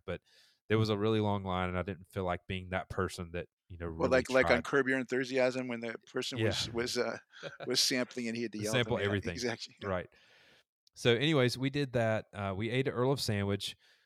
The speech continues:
Speaker 1: which was good, but I don't know if the air conditioning at Earl of Sandwich was not working or something, but it felt like a storm cloud was about to brew in there.
Speaker 2: Oh,
Speaker 1: It was
Speaker 2: really?
Speaker 1: so humid in
Speaker 2: What'd
Speaker 1: Earl
Speaker 2: you
Speaker 1: of
Speaker 2: get, what'd you
Speaker 1: Sandwich.
Speaker 2: get when you were there? What sandwich did you get?
Speaker 1: I got the full Montague,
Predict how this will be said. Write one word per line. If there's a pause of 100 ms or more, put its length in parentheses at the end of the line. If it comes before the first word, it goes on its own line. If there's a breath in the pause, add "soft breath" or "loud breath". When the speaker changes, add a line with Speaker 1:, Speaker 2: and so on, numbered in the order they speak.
(140 soft breath)
Speaker 1:
which
was
good,
but (520)
I
don't
know
if
the
air
conditioning
at
Earl
of
Sandwich
was
not
working
or
something,
but
it
felt
like
a
storm
cloud
was
about
to
brew
in
there.
Speaker 2:
Oh,
Speaker 1:
It
was
Speaker 2:
really?
Speaker 1:
so (200)
humid (260)
in
Speaker 2:
What'd
Speaker 1:
Earl
Speaker 2:
you
Speaker 1:
of
Speaker 2:
get,
what'd
you
Speaker 1:
Sandwich.
Speaker 2:
get
when
you
were
there?
What
sandwich
did
you
get?
Speaker 1:
I
got
the
full
Montague,